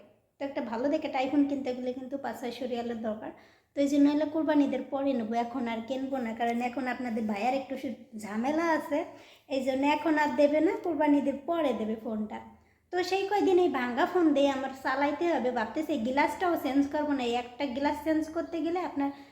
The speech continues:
চল্লিশ রিয়াল, তিরিশ রিয়ালের দরকার, তো আমার কোনো দরকারই নাই। আর দামি ফোনের গ্লাসটাও সবসময় কিন্তু একটু দামি হয়, ঠিক আছে? এই জন্য আর এই ফোন ঠিক করবো না। আমি পনেরো দিন হয়নি এই ফোনটা ঠিক করছি, অনেক টাকা খরচ করে গ্লাসটা শুধু চেঞ্জ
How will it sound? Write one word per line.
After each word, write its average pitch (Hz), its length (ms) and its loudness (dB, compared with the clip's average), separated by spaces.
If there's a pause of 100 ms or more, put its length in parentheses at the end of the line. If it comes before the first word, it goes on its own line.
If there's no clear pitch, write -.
(160)
চল্লিশ 302 320 0
রিয়াল, 285 300 2
তিরিশ 277 240 -2
রিয়ালের 254 380 0
দরকার, 233 400 -2
তো - 60 -6
আমার 233 180 -2
কোনো 240 260 -6
দরকারই 262 500 -2
নাই। 269 220 -2 (420)
আর 247 100 -6
দামি 269 360 4
ফোনের 349 320 2
গ্লাসটাও 285 640 0
সবসময় 277 480 -4
কিন্তু 240 260 -6
একটু 240 260 -8
দামি 220 420 0
হয়, 247 280 2
ঠিক 320 140 -2
আছে? 269 200 -4
এই 226 100 -4
জন্য 262 200 -2
আর 269 80 -4
এই 269 140 -2
ফোন 277 160 4
ঠিক 294 200 -4
করবো 339 240 0
না। 277 120 2
আমি 320 340 2 (420)
পনেরো 359 340 2
দিন 370 160 6
হয়নি 302 260 6
এই 339 100 6
ফোনটা 277 300 -2
ঠিক 226 240 -8
করছি, 294 280 -2
অনেক 240 240 -4
টাকা 277 200 -2
খরচ 226 300 -2
করে 254 140 0
গ্লাসটা 226 480 -2
শুধু 240 240 -4
চেঞ্জ 233 220 -6